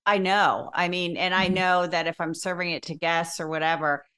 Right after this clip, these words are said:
Speaker 1: usually it's family and they're very honest with me and they're gonna tell me if it's a hit or not, or if it's okay, you know, they're, they're pretty good about that. So I don't know about you, Ali, but that's how it works
Speaker 2: Yeah,
Speaker 1: for me.
Speaker 2: I, I mean, a hundred percent. I think,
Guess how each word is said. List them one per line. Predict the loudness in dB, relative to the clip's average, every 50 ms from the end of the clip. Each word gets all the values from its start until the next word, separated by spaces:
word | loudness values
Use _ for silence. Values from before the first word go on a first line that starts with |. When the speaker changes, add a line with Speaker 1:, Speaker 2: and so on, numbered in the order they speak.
| _ _ _ _ _ _ _ _ _ _ _ _ _ _ _ -4
Speaker 1:
usually | -2 0 0 0 -2 -2 0 0 0
it's | 0 -4 -6 -6
family | -4 -2 -2 0 0 -2 -2 -2
and | 0 -2
they're | -2 -2
very | -2 -2 0 0 2 2 0 -2 -2
honest | -2 -2 -2 -2 -2 -4 -6 -6 -6
with | -6 -6 -6 -6
me | -4 -2 -2 -2 -2 -2
and | -2 -4 -2 -2
they're | -4
gonna | -2 -2 -4 -4 -4
tell | -6 -4 -2 0 0 0
me | -2 -2 -4
if | -4 -6 -8 -10
it's | -10 -8 -6 -6
a | -6
hit | -4 -2 -2 -2 -2 -2 -2
or | -4 -2 -2
not, | 0 0 0 0 0
or | -2 -2 -2
if | -4 -4 -6
it's | -10 -8 -4 -4
okay, | -4 -4 -2 -2 -2 0 2 2 2 2 0 0 -2
you | -4 -4 -2
know, | 0 0 0 -2
they're, | -4 -6 -8 -8 -8
they're | -8 -10
pretty | -8 -8 -8 -8 -6
good | -4 -6 -6 -6
about | -4 -4 -4 -4 -4 -6 -8
that. | -8 -8 -8 -8 -10
So | -12 -10 -8 -6 -6 -6 -6 -8 -10 -10
I | -8 -8
don't | -6 -6
know | -6 -6
about | -4 -6 -8 -6
you, | -6 -6 -6 -4 -4
Ali, | -2 -2 -4 -4 -6 -8 -10
but | -10 -10 -10 -10 -12 _ _ _ -14 -14
that's | -14 -14 _ -10
how | -8 -8 -8
it | -4
works | 0 4 6
Speaker 2:
Yeah, | 6 8 8 6 4 2
Speaker 1:
for | 0
me. | -4 -2 2 2
Speaker 2:
I, | 2 4 4
I | 4
mean, | 4 6 6 6
a |
hundred | 6 4 4 4
percent. | 2 2 2 2 2 4 4
I | 2
think, | 2 4 4 4 4 2 -2